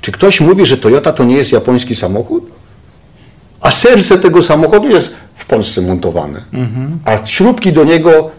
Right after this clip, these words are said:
Speaker 1: pewnie po całym świecie.
Speaker 2: W Chinach.
Speaker 1: W Chinach i tak dalej. Tak się dzisiaj
Speaker 2: Mhm.
Speaker 1: realizuje, e, biznesy i nikt się temu nie dziwi.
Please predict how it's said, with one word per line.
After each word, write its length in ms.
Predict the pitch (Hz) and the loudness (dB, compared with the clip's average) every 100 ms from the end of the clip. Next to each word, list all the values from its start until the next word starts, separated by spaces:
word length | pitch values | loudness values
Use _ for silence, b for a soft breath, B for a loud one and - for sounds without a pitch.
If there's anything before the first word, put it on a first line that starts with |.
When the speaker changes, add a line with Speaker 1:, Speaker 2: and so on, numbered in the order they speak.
| - | -4
Speaker 1:
pewnie 280 | 160 135 143 | 0 0 0
po 120 | 127 | -2
całym 260 | 113 104 | 0 -2
świecie. 380 | 95 - 71 - - - | -4 -8 -12 -14 -18 -20
Speaker 2:
W 20 | |
Chinach. 280 | - 101 87 - _ - _ _ - _ - - _ | -14 -12 -12 -18 _ -20 _ _ -20 _ -20 -20 _
Speaker 1:
W 60 | |
Chinach 340 | - 113 95 104 | 0 0 0 -4
i 40 | |
tak 180 | 104 90 | -4 -4
dalej. 300 | 82 73 - - - | -6 -8 -12 -14 -6
Tak 160 | - - | -4 0
się 180 | 240 | 0
dzisiaj 420 | 220 247 226 226 226 B B | 2 0 2 0 -2 B B
Speaker 2:
Mhm. 180 | 117 165 | -2 2
Speaker 1:
realizuje, 840 | 208 196 208 180 160 175 170 180 185 B B B B _ | 4 4 6 6 4 4 4 2 0 B B B B _
e, 140 | 269 190 | -6 -4
biznesy 760 | 165 233 247 262 - 95 - - | -2 0 4 2 0 -4 -4 -2
i 80 | 127 | 2
nikt 200 | 170 214 | 2 2
się 120 | 247 | -2
temu 240 | 247 277 | 0 0
nie 140 | 330 330 | 2 2
dziwi. 420 | - - 80 - | 0 -4 -4 -10